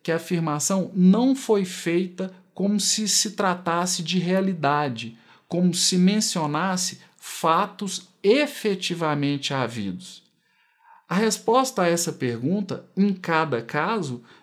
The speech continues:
me parece que é a chave pra dizer se a manifestação ou se manifestações dessa natureza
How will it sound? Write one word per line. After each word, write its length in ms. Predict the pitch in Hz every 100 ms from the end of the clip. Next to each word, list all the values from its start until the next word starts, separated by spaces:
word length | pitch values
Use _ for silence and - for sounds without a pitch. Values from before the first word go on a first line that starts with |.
| -
me 140 | 190
parece 460 | 214 214 214 233 -
que 100 | 254
é 80 | 240
a 140 | 269
chave 720 | 285 - 240 185 214 254 294 - _ _
pra 160 | 269 294
dizer 520 | 269 262 226 220 -
se 200 | - -
a 80 | 208
manifestação 1000 | 202 208 202 208 190 190 175 175 156 135
ou 240 | 170 156
se 160 | 151 -
manifestações 960 | 175 190 185 170 170 160 156 143 135
dessa 640 | 131 127 151 220 269 - 190
natureza 800 | 170 - 139 170 254 214 120